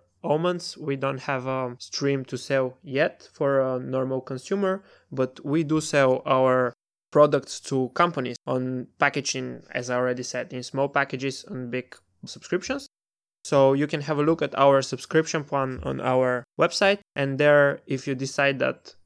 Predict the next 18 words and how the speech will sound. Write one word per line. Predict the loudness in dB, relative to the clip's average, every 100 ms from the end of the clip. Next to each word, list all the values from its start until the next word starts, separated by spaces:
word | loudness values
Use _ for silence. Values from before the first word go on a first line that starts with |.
| -8
you | -2
want | 2 0 -2 -8
one | -2 0
of | 0 0
those | -2
packages | -2 -6 -4 -8 -8 -8
for | -4 -2
yourself | -2 -2 2 4 4 0 -12
to | -8
have | -6 -2
a | -2 -2
handful | -4 -4 -2 -4
snack | -2 -4 -4 -2
every | 0 2 0
day, | 0 0 0 -4 _ _ -8
you | -8
can | -6 -8
just | -8 -8 -14